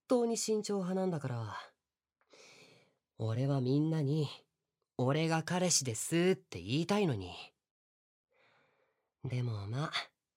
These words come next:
ほんと嫌なこと言われたら言ってね。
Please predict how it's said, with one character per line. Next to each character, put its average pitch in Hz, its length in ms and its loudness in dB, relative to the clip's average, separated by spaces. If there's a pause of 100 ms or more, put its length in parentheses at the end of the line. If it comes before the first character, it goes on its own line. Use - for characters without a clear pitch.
(1120)
ほ 156 160 0
ん 156 160 -2 (400)
と 165 200 0 (300)
嫌 160 220 2
な 143 100 2
こ - 80 -10
と 117 100 -6
言 101 120 -6
わ 113 80 -2
れ 120 80 -2
た 131 100 -4
ら 110 80 -2
言 87 120 -10
っ - 20 -20
て - 220 -4
ね。 104 300 -4